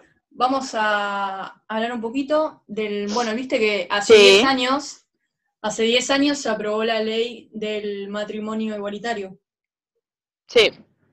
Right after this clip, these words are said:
Speaker 1: ¿Qué pensás de eso? Para mí está perfecto, perfecto.
Speaker 2: Está re bien. Para mí siempre tuvo que existir, tipo, esa ley. Eh,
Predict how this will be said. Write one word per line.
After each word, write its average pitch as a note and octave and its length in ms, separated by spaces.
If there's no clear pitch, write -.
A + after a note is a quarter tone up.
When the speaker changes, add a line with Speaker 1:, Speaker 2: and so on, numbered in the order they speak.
Speaker 1:
¿Qué A3+ 140
pensás G3+ 340
de F#3 100
eso? - 240
Para F3+ 180
mí B3+ 100
está A3+ 220
perfecto, G3 800
perfecto. A3 640
Speaker 2:
Está E4 140
re C#4+ 300
bien. A#3+ 680
Para A#3+ 220
mí C#4 260
siempre C#4 460
tuvo B3+ 280
que A3 200
existir, A#3+ 580
tipo, A3+ 260
esa A3 300
ley. A#3 480
Eh, G3+ 760